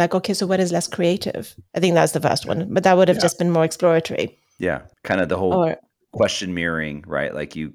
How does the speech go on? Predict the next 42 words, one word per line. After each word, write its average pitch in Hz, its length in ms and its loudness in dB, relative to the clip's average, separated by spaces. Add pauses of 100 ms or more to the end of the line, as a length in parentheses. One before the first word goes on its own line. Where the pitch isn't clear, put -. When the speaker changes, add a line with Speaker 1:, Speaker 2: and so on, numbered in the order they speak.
(120)
Speaker 3:
kind 82 160 0
of 208 60 6
Speaker 1:
Yeah. - 260 -4 (240)
Speaker 3:
answer 117 400 -2
their 98 180 0
question 87 380 -2
with 85 140 -10
the 82 60 -14
same 80 220 -8
question 69 400 -10
type - 220 -14
thing. 67 180 -12
Yeah, 67 180 -8
I 80 40 -6
think 80 180 -14
that's - 160 -14
a - 100 -16
good, 254 120 -2
Speaker 1:
Yeah. 240 120 2 (160)
Speaker 3:
that's 226 140 -14
a - 40 -16
good - 200 -18
Speaker 1:
N-, - 60 -12 (120)
Speaker 3:
tactic. - 120 -16 (260)
Speaker 1:
quite 254 240 2
often 254 340 4
there 208 80 4 (120)
can 196 120 0
be, 180 400 2
uh, 175 340 0
a 196 60 2
misunderstanding. 208 1000 0 (120)
And 190 360 2 (380)
when, 202 580 4 (300)
when 208 220 4
we 214 120 6
start 196 260 2
assuming 196 640 4 (260)
what 185 380 2
they 196 200 4
might 185 340 4
think 180 560 2